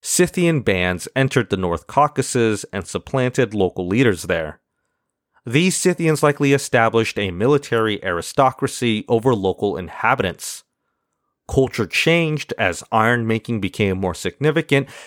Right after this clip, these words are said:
and social structures deviated. Now firmly based in the North Caucasus,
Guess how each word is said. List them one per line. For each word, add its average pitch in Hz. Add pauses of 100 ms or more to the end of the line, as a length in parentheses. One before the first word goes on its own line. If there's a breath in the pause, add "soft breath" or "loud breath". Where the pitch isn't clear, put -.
(120)
and 135
social 170
structures 87
deviated. 90 (1200)
Now 98
firmly 135
based 135
in 104
the 98
North 85
Caucasus, 104